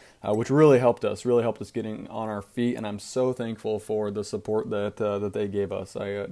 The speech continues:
you know, can, it's something you can never repay, and you just hope that, uh, I just hope that someday when one of my kids needs assistance like that, that I'll be,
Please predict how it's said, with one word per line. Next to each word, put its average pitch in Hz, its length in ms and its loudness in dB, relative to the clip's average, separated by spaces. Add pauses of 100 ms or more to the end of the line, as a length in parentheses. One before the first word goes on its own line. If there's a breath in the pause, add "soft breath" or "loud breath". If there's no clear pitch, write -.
(140)
you 104 120 -12
know, 98 160 -10
can, 104 400 -10
it's - 280 -14
something 110 260 -4
you 101 80 -6
can 104 100 -6
never 104 240 -4
repay, 110 540 0 (340 loud breath)
and 107 240 -4
you 104 80 -4
just 104 200 -4
hope 107 240 -2
that, 101 280 -2
uh, 101 140 -2
I 101 80 -2
just 104 180 -8
hope 104 200 -4
that 101 180 -6
someday 104 280 -2
when 101 140 -4
one 101 140 -6
of 101 60 -6
my 98 120 -6
kids 101 320 -6
needs 101 300 -10
assistance 104 520 -10
like 98 180 -6
that, 101 220 -4
that 101 80 -4
I'll 101 140 -2
be, 196 240 -2